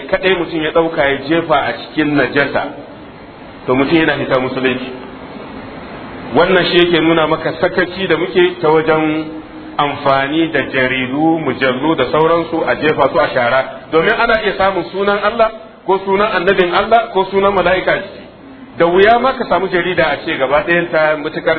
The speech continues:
je jaridan nan a arewa ne ake yin ta, a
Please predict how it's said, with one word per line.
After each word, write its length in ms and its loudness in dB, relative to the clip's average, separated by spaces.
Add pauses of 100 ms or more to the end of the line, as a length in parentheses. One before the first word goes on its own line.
je 100 0
jaridan 440 0
nan 140 0 (440)
a 60 0 (160)
arewa 320 4
ne 100 0
ake 200 -2
yin 200 0
ta, 220 2
a 60 0